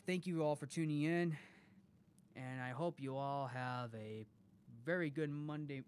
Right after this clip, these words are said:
Monday afternoon, and as an, and an amazing week. And I hope, I hope everyone's, uh, family weekend went pretty well, because, um, because my family week-, weekend was actually pretty good. And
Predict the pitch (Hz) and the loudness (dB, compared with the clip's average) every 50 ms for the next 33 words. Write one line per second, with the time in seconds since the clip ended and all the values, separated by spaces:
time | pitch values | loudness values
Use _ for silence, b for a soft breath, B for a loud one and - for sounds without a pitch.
0 | - - 107 135 135 139 147 151 160 156 139 135 131 131 127 127 127 123 - - | -10 -10 -8 -6 -2 0 2 2 2 2 2 0 0 0 0 0 0 -2 -2 -4
1 | - 120 123 139 156 165 170 170 170 170 165 - 135 143 139 131 123 123 120 117 | -4 -2 2 4 4 6 6 6 6 4 2 0 -2 -2 -2 -2 -2 -4 -4 -4
2 | 117 - - - 156 185 196 196 180 156 135 123 117 110 120 151 156 156 143 135 | -4 -6 -4 0 2 2 4 4 4 4 4 2 2 2 4 4 4 4 4 2
3 | 131 123 123 123 135 139 139 139 135 - - B B B B B B B B B | 2 2 2 2 2 2 2 0 -2 -4 -12 B B B B B B B B B
4 | B B B B B B B B - - - - 120 139 139 135 131 135 131 139 | B B B B B B B B -20 -20 -14 -8 -6 -4 -2 0 0 0 2 2
5 | 180 175 151 - - - - - - 127 165 254 277 233 220 226 214 190 180 165 | 0 0 0 -4 -8 -8 -14 -8 -6 0 0 2 2 2 2 2 2 2 2 2
6 | 156 135 131 139 127 117 - - 160 156 151 143 127 120 180 226 220 - 143 113 | 2 2 0 0 -2 -2 0 0 2 2 2 2 2 0 -2 -2 -2 -4 -4 -4
7 | 107 107 113 113 110 104 - - - - - 120 113 110 107 113 113 127 160 175 | -4 -6 -6 -8 -8 -10 -12 -20 -20 -12 -8 -8 -8 -6 -6 -4 -2 -2 -2 -2
8 | 165 - 117 - 117 107 107 104 104 107 107 110 117 - - - - - - 113 | -2 -6 -8 -10 -8 -8 -8 -10 -10 -10 -10 -10 -10 -12 -14 -20 -20 -12 -10 -8
9 | 110 113 127 156 147 - 123 120 117 113 107 107 113 113 - - - - 139 135 | -4 -2 0 0 0 0 -4 -4 -4 -6 -6 -8 -10 -12 -14 -20 -20 -12 -8 -8
10 | 131 127 131 113 107 107 101 117 107 104 - 120 113 - 120 110 107 104 104 117 | -6 -6 -6 -8 -8 -8 -8 -8 -8 -10 -10 -12 -12 -12 -12 -12 -12 -8 -6 -6
11 | 123 139 143 127 123 117 113 120 120 | -4 -4 -6 -6 -8 -8 -8 -8 -10